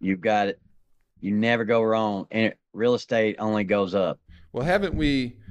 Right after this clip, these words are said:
Speaker 2: haven't we sold a lot of farmland to China? Isn't that,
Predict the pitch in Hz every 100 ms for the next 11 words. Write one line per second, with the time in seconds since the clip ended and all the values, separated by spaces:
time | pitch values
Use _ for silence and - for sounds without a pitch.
0 | 101 254 - - 175 135 - 107 123 131
1 | 110 113 107 - 98 104 123 120 123 123
2 | - 85 - 95 120 143 151 143 - _
3 | _ _ - 107 127 113 113 120 117